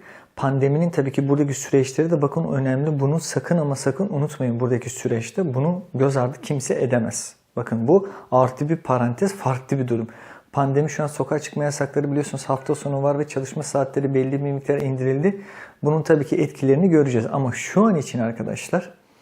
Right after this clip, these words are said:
araştırmalarıma göre, e, fiyatlarda artık aşağı yönlü düşüşü belgeledim. Nasıl belgeledim? Ne yaptım? Tabi bazı arkadaşlarımız, "Benim işte baktığım araba şu kadar düştü, şu araba bu kadar düştü, bu araba bu kadar düştü." Tabii ki öyle duyumlar vardı.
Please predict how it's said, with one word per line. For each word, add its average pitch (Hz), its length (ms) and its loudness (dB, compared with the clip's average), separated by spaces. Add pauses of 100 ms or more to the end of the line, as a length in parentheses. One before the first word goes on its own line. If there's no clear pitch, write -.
(460)
araştırmalarıma 127 880 0
göre, 139 320 0 (540)
e, 113 400 2
fiyatlarda 156 880 2
artık 143 360 -2
aşağı 160 420 2
yönlü 139 360 2
düşüşü 151 440 0
belgeledim. 131 520 4 (280)
Nasıl 139 260 0
belgeledim? 131 540 4
Ne 156 60 4
yaptım? 143 440 2 (440)
Tabi 151 180 2
bazı 147 220 6
arkadaşlarımız, 147 560 0
"Benim 147 240 0
işte 139 280 -2
baktığım 139 320 -2
araba 143 180 0
şu - 180 -8
kadar 131 340 2
düştü, 120 280 -4
şu 151 220 4
araba 139 300 4
bu 151 40 0
kadar 139 340 2
düştü, 135 320 -4
bu 143 80 4
araba 143 260 2
bu 135 80 -2
kadar 131 340 0
düştü." 123 200 -6
Tabii 143 260 -4
ki - 80 -6
öyle 147 200 2
duyumlar 135 340 0
vardı. 131 320 0